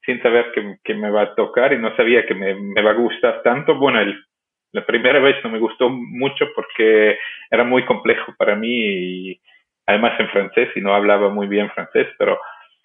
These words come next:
em, lo logré y desde ahí cada año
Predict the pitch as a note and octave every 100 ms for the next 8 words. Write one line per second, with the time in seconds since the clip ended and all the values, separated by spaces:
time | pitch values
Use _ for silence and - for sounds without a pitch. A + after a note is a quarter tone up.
0 | _ _ _ - G#2 G2+ G2+ G#2+ A2 G#2+
1 | G#2+ G#2+ A#2+ B2 C#3 D3+ D#3 A#2 G#2 G2+
2 | G2 G2 F#2+ G#2 - G#2 A2 C#3+ D3+ -
3 | - B2+ A#2 A2 A#2 B2+ C3 C3+ -